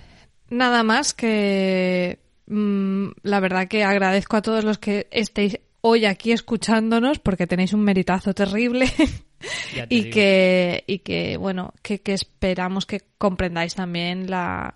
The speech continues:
Speaker 1: la circunstancia. Sabéis que nosotros somos como muy transparentes, decimos las cosas muy a las claras y,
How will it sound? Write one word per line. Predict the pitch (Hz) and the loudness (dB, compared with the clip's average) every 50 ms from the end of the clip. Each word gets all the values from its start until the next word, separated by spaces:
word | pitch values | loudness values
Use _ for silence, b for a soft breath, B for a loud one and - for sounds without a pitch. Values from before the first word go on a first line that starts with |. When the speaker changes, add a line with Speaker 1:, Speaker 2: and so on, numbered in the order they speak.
| _ | _
Speaker 1:
la | - 180 180 | -6 -6 -6
circunstancia. | - - 185 - 190 185 180 185 190 190 - 220 | -6 -8 -6 -4 -4 -4 -2 -4 -6 -4 -4 -4
Sabéis | 214 202 190 185 - | -2 -2 -4 -4 -2
que | 208 | -4
nosotros | 190 185 180 - 175 160 | -4 -4 -4 -6 -8 -8
somos | 180 175 170 170 | -6 -6 -6 -8
como | - - 170 156 165 165 | -8 -8 -8 -6 -6 -4
muy | 175 214 220 208 | -2 -2 -2 -2
transparentes, | - 160 - - - - 147 165 165 170 - 170 165 175 - - | -4 -8 -8 -10 -12 -10 -8 -6 -6 -4 -2 -2 -2 -2 -4 -8
decimos | 196 180 180 160 190 185 180 170 | -8 -8 -6 -4 -4 -4 -4 -6
las | 160 - | -8 -6
cosas | - 175 165 175 165 165 | -6 -4 -4 -2 -4 -2
muy | 175 175 175 | -2 -2 -2
a | 160 156 | -2 -2
las | 160 160 - | -4 -6 -8
claras | - 180 170 170 180 196 240 269 - - _ | -6 -4 0 2 2 2 2 0 -2 -6 _
y, | - - 196 190 185 185 180 185 180 175 175 175 175 175 | -6 -4 -2 0 0 0 0 0 -2 -2 -2 -4 -6 -8